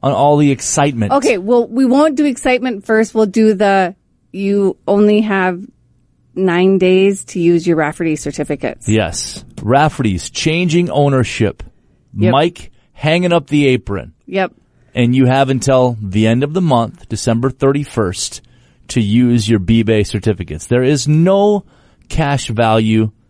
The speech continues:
Speaker 1: after the thirty-first.
Speaker 2: There is no in-store credits issued. There is nothing issued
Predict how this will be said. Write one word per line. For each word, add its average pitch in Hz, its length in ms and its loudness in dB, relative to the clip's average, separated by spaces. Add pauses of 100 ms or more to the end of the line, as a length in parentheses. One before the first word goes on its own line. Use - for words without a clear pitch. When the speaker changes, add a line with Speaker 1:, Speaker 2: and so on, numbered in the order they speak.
(280)
Speaker 1:
after 120 400 -2
the 110 80 -2
thirty-first. 104 840 -6
Speaker 2:
There 175 120 2
is 175 100 0
no 160 560 0
in-store 170 540 -2
credits 247 580 -2
issued. 220 640 0
There 190 300 0
is 175 580 -2
nothing 170 480 0
issued 165 420 -4